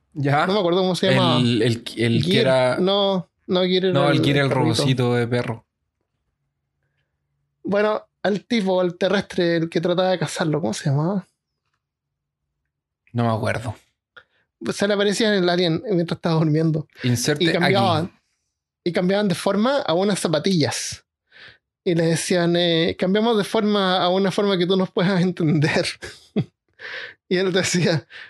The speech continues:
Speaker 2: "Pero si yo los podía entender antes, porque eran igual como unos aliens así". <laughs> Bueno,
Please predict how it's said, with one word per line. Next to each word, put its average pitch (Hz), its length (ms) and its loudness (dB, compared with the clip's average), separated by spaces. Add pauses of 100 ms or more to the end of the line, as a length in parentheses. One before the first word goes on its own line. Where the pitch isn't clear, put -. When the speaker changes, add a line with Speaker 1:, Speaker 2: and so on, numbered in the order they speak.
(120)
Speaker 2:
"Pero 208 140 -2
si 208 120 -2
yo 214 100 2
los 214 120 0
podía 220 220 2
entender 202 340 0
antes, 180 400 0
porque 185 200 -2
eran 180 200 2
igual 175 220 2
como 180 140 0
unos 170 180 2
aliens 180 380 2
así". - 240 -2
<laughs> - 1600 -4 (1160)
Bueno, 165 220 0